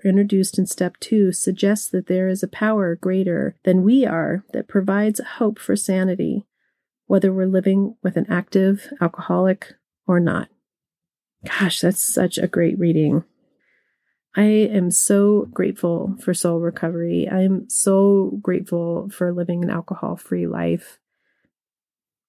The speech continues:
It's interesting, I'm conscientious of labeling myself as an alcoholic because the truth is that's not my life anymore. That is not who I am anymore.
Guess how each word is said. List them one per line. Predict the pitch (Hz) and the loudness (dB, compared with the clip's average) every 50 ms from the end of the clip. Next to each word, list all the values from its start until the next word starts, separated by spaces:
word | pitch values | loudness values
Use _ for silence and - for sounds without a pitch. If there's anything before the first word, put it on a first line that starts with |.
| _ _ - | _ _ -4
It's | - 190 - | -4 -4 -2
interesting, | 196 196 - - 202 - - 202 190 180 180 | -2 -2 0 0 -2 -2 0 -2 0 0 0
I'm | 180 180 180 175 175 175 175 175 175 175 _ _ _ _ _ _ _ - | 0 0 0 0 -2 -2 -4 -4 -6 -8 _ _ _ _ _ _ _ -14
conscientious | - - - - - 208 208 202 202 - - - 180 180 185 190 202 - - 175 165 165 170 - - - | -12 -10 -8 0 2 4 4 4 2 0 -2 -2 0 2 2 0 0 0 0 0 0 0 0 -2 -6 -8
of | - - 175 170 170 170 | -4 0 0 2 2 0
labeling | 180 175 180 175 180 185 - 185 185 185 180 175 175 | 0 2 4 4 4 4 4 2 2 2 0 0 0
myself | 170 170 170 - - 165 165 165 - | 0 0 0 0 0 0 0 0 0
as | 170 165 175 | 0 0 2
an | 170 | 2
alcoholic | 165 165 165 - 175 - 175 180 180 180 180 170 - - | 0 0 -2 -2 -4 -2 -2 0 0 0 0 -2 -4 -4
because | - - - 175 165 170 - | -4 -2 0 2 0 2 0
the | 170 | -2
truth | 165 - - 180 175 - - | -2 0 0 0 0 0 0
is | 170 170 170 165 - | 0 0 0 0 0
that's | - 175 185 - - | 0 0 0 0 -2
not | 180 170 165 | -2 0 0
my | 180 175 175 170 | -2 -2 -2 -2
life | 170 170 196 254 254 - - | 0 2 2 2 0 2 0
anymore. | 160 165 156 156 151 - - 62 - - _ _ _ _ _ _ _ _ _ _ _ _ _ _ _ _ _ - | 0 0 0 -2 -2 -4 -6 -8 -8 -10 _ _ _ _ _ _ _ _ _ _ _ _ _ _ _ _ _ -2
That | - 190 196 | 0 2 4
is | 196 185 190 | 4 4 2
not | 196 175 170 185 196 | 0 0 0 0 2
who | 208 214 214 185 | 2 4 4 4
I | - 180 180 185 180 - | 2 0 -2 -2 -4 -4
am | - 180 175 170 170 175 180 208 214 | -4 -6 -6 -6 -6 -8 -10 -4 -4
anymore. | 196 180 175 175 175 - - - - 185 202 | -2 -2 -2 -4 -6 -8 -10 -10 -10 -10 -12